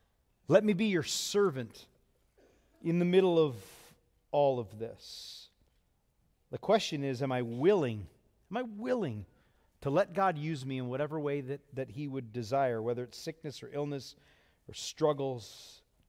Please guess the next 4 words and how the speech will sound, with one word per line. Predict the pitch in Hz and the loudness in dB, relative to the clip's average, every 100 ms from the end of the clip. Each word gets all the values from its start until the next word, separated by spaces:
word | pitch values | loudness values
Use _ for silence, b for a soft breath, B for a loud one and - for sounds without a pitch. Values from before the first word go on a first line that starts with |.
| _ _ _ _ _ - | _ _ _ _ _ -18
death? | 95 143 139 - - - - - _ _ _ _ _ _ _ _ _ _ _ _ _ _ _ _ _ _ - | -2 -2 -2 -6 -20 -20 -20 -20 _ _ _ _ _ _ _ _ _ _ _ _ _ _ _ _ _ _ -4
They | 151 | -2
were | 175 | 2
not | 208 247 | 2 0